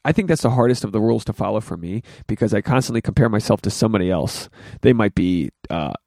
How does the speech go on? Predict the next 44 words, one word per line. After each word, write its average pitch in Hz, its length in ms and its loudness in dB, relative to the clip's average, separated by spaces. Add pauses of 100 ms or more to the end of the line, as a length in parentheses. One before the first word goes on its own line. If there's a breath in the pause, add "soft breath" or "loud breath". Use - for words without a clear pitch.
(100)
they 123 140 2
might 131 220 2
be, 104 380 0 (200)
eh, 135 160 0
who 151 180 2
knows 220 300 0
where 131 120 2
they 113 100 -2
are 101 120 -4
in 104 60 -6
their 90 140 -6
life. 85 240 -8
But 127 100 0
you 135 80 2
see 156 340 0 (220 soft breath)
an - 80 -4
Instagram 160 460 0
post 147 260 2
that 135 100 0
they're 143 140 2
on 143 160 2
a 120 40 -6
stage 165 400 0
that 135 140 0
I 131 60 0
wanna 135 220 0
be 170 240 0
on, 131 180 -2
and 127 80 -6
I'm 127 60 -6
like, 123 160 -4
"Motherfucker," 185 880 0 (200 loud breath)
or 147 120 2
they're 151 80 2
buying 143 260 0
a 120 60 -4
house 175 420 0
and 151 100 2
I'm 131 140 0
not, 151 340 0
and 170 120 -4
as 160 100 -2
a 170 60 -2
motherfucker, 190 800 0